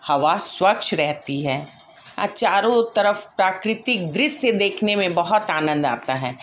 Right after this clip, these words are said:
कहीं कोयल बोलता है, कहीं चिड़िया चहचहाती है, है ना, देखकर मन खुश हो जाता है। इस समय हवा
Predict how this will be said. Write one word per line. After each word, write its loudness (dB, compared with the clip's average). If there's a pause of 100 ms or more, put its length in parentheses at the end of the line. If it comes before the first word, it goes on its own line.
(380)
कहीं -2
कोयल 0
बोलता -4
है, 0
कहीं -4
चिड़िया 0
चहचहाती -4
है, 0 (460)
है 0
ना, -2 (600)
देखकर 0 (460)
मन 2 (960)
खुश 4
हो 2
जाता -4
है। -12 (500)
इस 0
समय 0 (340)
हवा 0